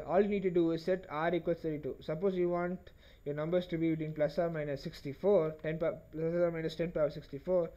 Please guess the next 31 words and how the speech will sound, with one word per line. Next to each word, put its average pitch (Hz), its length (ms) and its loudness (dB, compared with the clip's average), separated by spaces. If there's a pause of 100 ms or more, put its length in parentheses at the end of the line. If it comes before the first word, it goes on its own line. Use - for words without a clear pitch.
(360)
then 160 160 -4
R 170 240 4
equals 190 280 4
sixty-four 165 480 0
will 139 180 -2
do. 120 180 -8 (680)
Okay, 185 300 -2 (340)
simple 170 280 0
as 147 160 2
that. 180 300 2 (440)
And 143 160 -8
now 180 320 2 (240)
that 160 240 2
is 196 160 4
how 175 260 4
this, 160 320 2 (460)
uh, 143 400 6
you 147 200 2
set 175 340 0
the 170 280 6
kind 156 340 4
value 151 360 4
for 143 420 2
real. 151 240 2 (280)
Okay, 170 400 2 (180)
now 143 100 -6
how 165 200 4
do 196 80 8
you 196 100 6
use 190 240 2
this? 202 320 2